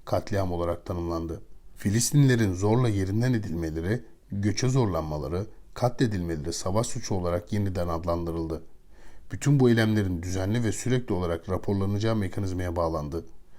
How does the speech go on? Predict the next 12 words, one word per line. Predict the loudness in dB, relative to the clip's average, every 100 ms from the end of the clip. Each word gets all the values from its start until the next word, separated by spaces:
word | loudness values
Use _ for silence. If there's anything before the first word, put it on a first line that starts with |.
| -16 -2
Bu | 4
raporların | 4 4 2 2 0 -4 -2
uluslararası | -2 0 2 2 2 -2
kurumlar | -2 0 4 4 4
nezdinde | 0 -2 -4 -4 -4 -6 -16 -10
cezalandırma | -4 0 0 0 0 -2 0 0
amaçlı | 0 -2 -4 -8
kullanıma | -6 -6 -2 -2
sokulacağı | -2 -4 -4 -2 2 2
da | 0
karara | 0 0 2 0
bağlandı. | 0 0 0 -2 -4